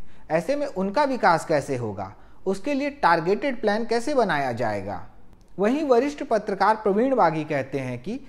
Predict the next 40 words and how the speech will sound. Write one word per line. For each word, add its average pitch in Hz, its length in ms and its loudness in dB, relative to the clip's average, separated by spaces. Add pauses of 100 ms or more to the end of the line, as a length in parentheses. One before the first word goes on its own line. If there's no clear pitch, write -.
(220)
इस 190 80 -2
देश 254 360 0
में 254 100 -2
जो 247 100 0
पिछड़ेपन 233 540 0
का 202 140 0
पैमाना 170 540 -2
तय 170 220 0
किया 135 300 2
गया 131 260 0
है 160 220 -4 (240)
वो 202 80 6
अवैज्ञानिक 214 840 4
है। 95 220 -12 (300)
उत्थान 226 460 -4
गरीबों 220 380 4
का 185 120 4
होना 143 320 0
चाहिए, 101 440 -6 (260)
चाहे 185 280 0
वो 269 100 -2
किसी 233 320 -2
भी 220 140 2
जाति 151 360 4
के 117 180 -4
हों। 98 160 -8 (480)
सर्वे 226 280 2
इस 254 200 -4
बात 220 320 2
का 262 80 2
करना 165 360 0
चाहिए 143 420 -2
कि 262 160 -12
आरक्षण 165 600 -2
का 190 140 2
लाभ 147 320 2
किसको 202 300 0
और 214 200 4
कितना 262 400 -2
मिला। 120 340 -4